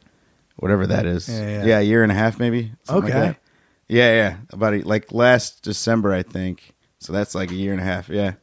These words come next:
Speaker 2: Did I tell you what the premise of my show is typically?
Speaker 1: You talk to exes, right?
Speaker 2: Yeah.
Speaker 1: Yeah, hell yeah.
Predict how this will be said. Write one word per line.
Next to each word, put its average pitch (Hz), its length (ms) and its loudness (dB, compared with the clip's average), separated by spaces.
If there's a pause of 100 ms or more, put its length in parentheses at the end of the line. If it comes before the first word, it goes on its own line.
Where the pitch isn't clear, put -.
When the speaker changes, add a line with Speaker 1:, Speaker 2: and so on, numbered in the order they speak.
Speaker 2:
Did 165 100 0
I 175 60 2
tell 196 180 2
you 196 120 4
what 185 160 2
the 160 80 -4
premise 165 400 -2
of 139 80 -2
my 139 180 -4
show 170 280 -2
is 170 200 -2
typically? 170 600 -6
Speaker 1:
You 117 180 0
talk 127 300 4
to 101 460 2 (400)
exes, 180 440 -6
right? 127 160 -2
Speaker 2:
Yeah. 143 300 -2
Speaker 1:
Yeah, 120 280 2
hell 127 180 2
yeah. 120 240 2